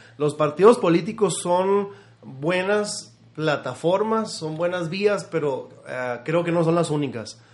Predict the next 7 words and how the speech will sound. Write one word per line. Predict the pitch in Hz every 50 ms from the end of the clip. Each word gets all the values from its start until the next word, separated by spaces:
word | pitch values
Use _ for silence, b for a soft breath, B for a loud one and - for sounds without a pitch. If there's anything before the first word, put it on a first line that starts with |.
| B B B B B
para | - 131 131 127 127 127 131 127
influir, | 127 135 131 123 123 131 139 139 151 151 139 120 117 - -
para | - 131 127 131 131 127 123 123 120 117 117 113 113
participar | - 135 127 - 143 135 131 131 123 - 143 143 147 151 147 139 B B B B B B B
socialmente, | - - 139 135 135 - 151 147 147 147 147 143 143 139 143 120 110 107
¿no? | 113 135 143 - -
Eh, | 135 139 123 120 -